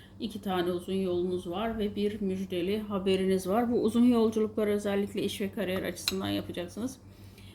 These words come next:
Bence şehir dışı veya uzak mesafe olan işler konusunda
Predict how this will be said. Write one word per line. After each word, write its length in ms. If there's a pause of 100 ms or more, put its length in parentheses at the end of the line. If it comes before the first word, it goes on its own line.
(140)
Bence 360
şehir 400
dışı 280
veya 300
uzak 300
mesafe 480
olan 360
işler 440
konusunda 680